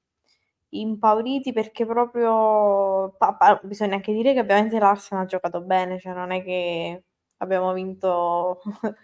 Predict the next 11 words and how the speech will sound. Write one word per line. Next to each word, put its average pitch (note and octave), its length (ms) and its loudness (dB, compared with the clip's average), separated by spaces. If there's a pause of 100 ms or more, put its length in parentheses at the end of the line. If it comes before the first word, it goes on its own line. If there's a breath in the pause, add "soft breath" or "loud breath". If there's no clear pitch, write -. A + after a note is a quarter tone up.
(240 soft breath)
cioè G#3 160 4
scusami, G#3 340 0
abbiamo F#3+ 340 4
perso F#3+ 460 0
così, F#3+ 380 -6
eh, F#3+ 1000 -4
però C4 220 6
noi B3 180 2
eravamo G#3 340 6
molto G#3+ 340 -4
impauriti, G3 880 -4